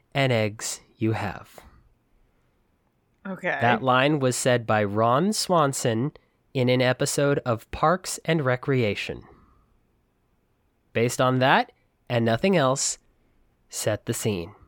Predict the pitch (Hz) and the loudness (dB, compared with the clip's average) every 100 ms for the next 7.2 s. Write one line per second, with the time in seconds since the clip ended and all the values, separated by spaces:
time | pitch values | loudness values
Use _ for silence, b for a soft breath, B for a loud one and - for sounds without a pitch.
0 | _ _ _ _ _ _ _ _ _ _ | _ _ _ _ _ _ _ _ _ _
1 | _ 466 - 185 196 196 202 233 247 294 | _ -10 -2 0 0 2 2 2 2 0
2 | 262 202 165 202 214 226 240 208 - 202 | 2 0 2 4 6 4 2 -4 -4 0
3 | 190 190 180 - 175 185 208 - 208 180 | 2 0 -4 -4 0 4 2 0 -10 -4
4 | 214 202 185 175 170 170 - _ _ _ | -2 0 -2 -2 -6 -8 -14 _ _ _
5 | - 196 156 160 _ _ _ _ 160 180 | 0 2 2 -2 _ _ _ _ -4 -2
6 | 196 170 180 208 180 185 - 190 190 180 | -2 -4 -2 2 2 0 -2 -2 2 0
7 | 175 | 0